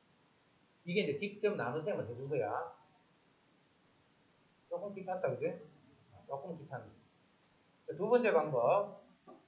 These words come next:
어, 삼 차니까 이 차니까 여기 일 차네. 그럼 일 차 개수도 일이 돼야 된다는 걸 알겠네. 그럼 요건 전개식일 거지. 먼저 X 삼승은 그대로 X 삼승. 자, 이 차는 이 차랑 상수하면 씨엑스 제곱.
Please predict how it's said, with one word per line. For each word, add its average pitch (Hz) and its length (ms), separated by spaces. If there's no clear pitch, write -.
어, 196 140
삼 233 380
차니까 226 880
이 175 180
차니까 208 520
여기 170 160
일 208 180
차네. 160 360
그럼 156 160
일 240 180
차 233 240
개수도 185 360
일이 233 260
돼야 190 160
된다는 165 300
걸 120 80
알겠네. 123 560
그럼 165 140
요건 170 200
전개식일 170 420
거지. 95 120
먼저 147 200
X 214 200
삼승은 190 600
그대로 151 300
X - 120
삼승. 135 340
자, - 1200
이 180 220
차는 233 500
이 208 260
차랑 247 380
상수하면 202 680
씨엑스 214 460
제곱. 104 480